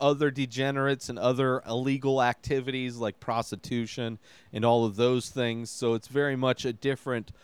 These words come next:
part of society that, you know, there's a lot of movies about, definitely.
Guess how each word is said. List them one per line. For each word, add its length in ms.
part 400
of 180
society 760
that, 260
you 140
know, 160
there's 260
a 120
lot 260
of 80
movies 460
about, 420
definitely. 600